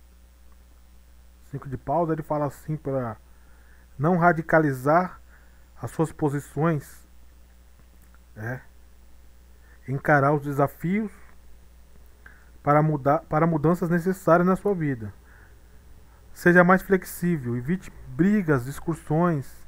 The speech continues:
Ser mais flexível. Muvuca, briga, discussão. Fica muito,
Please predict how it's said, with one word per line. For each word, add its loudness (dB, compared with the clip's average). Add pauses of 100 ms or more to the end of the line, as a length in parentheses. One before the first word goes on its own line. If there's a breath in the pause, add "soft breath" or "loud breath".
(600 soft breath)
Ser 0
mais 2
flexível. -4 (1160 soft breath)
Muvuca, -2
briga, -2
discussão. -4 (2500 soft breath)
Fica -6
muito, -4